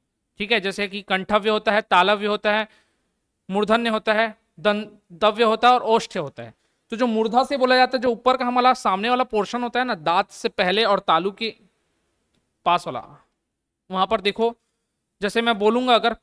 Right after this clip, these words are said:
प, फ, तो मेरे होठ जुड़ते हैं, तो हम लोग उसको ओष्ठ बोलते हैं। ट, ठ बोलूं, ट, ठ, ड, ढ,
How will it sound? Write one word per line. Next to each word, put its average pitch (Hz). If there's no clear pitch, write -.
प, 240
फ, 202
तो 220
मेरे 220
होठ 220
जुड़ते 190
हैं, 156
तो 180
हम 190
लोग 208
उसको 226
ओष्ठ 226
बोलते 151
हैं। 110
ट, -
ठ 269
बोलूं, 190
ट, -
ठ, 226
ड, 220
ढ, 208